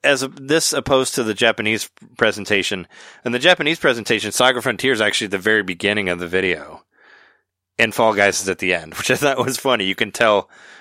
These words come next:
the culture, like, how they feel, 'cause we have Fall Guys at the beginning of ours,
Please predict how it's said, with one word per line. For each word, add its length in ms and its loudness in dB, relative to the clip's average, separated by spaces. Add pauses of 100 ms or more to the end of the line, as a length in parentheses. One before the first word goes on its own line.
(180)
the 80 0
culture, 600 0
like, 200 -4
how 180 2
they 160 2
feel, 460 -4 (360)
'cause 140 -2
we 120 2
have 120 2
Fall 220 2
Guys 240 0
at 60 -12
the 60 -8
beginning 300 -2
of 120 0
ours, 520 2